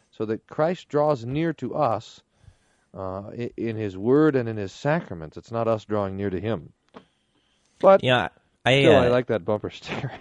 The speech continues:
Speaker 1: <laughs>
Speaker 2: one, one of my, one of my professors made a, I thought, a good point, uh, in, in class this week. We were talking about this, this, um, language of relationship. You know,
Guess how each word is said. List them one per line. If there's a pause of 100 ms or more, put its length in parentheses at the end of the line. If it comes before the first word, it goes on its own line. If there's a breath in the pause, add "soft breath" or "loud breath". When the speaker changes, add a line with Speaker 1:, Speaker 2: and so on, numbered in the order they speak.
(120)
Speaker 1:
<laughs>
Speaker 2:
one,
one
of
my,
one
of
my
professors
made
a,
I
thought,
a
good
point,
uh,
in,
in
class
this
week. (280 soft breath)
We
were
talking
about
this, (140)
this,
um, (840 soft breath)
language
of
relationship.
You
know,